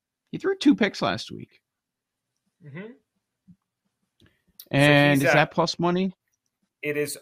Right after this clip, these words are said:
Speaker 2: pl-, uh, yeah, over half is plus one thirty at BetMGM.
Speaker 1: Plus one thirty. That could be a look.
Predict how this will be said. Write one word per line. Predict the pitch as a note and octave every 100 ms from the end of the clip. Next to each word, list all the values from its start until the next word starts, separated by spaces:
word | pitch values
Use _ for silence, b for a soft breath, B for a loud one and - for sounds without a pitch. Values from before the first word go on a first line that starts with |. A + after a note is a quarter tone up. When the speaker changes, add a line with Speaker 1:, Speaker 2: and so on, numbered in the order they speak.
| _
Speaker 2:
pl-, | - -
uh, | C#3+
yeah, | C3 A#2 D3+
over | G#3+ A3 F3+ D#3+
half | C#3+ D#3 C#3+ -
is | -
plus | - D3+ D3 -
one | C#3 B2+
thirty | B2+ A#2 A2+
at | G#2+
BetMGM. | G#2+ G#2 G2+
Speaker 1:
Plus | C3+ -
one | B2+ A#2 -
thirty. | A2 F2 C#2+ _ _ _ _ _ _ _ _ _ _ _ _ _ _ _ _ _ _ _ _ _ B B B B B B B B B B B B B B B _
That | F3 G3 -
could | G#3 -
be | C3 A2+
a | A2
look. | A2+ F3 -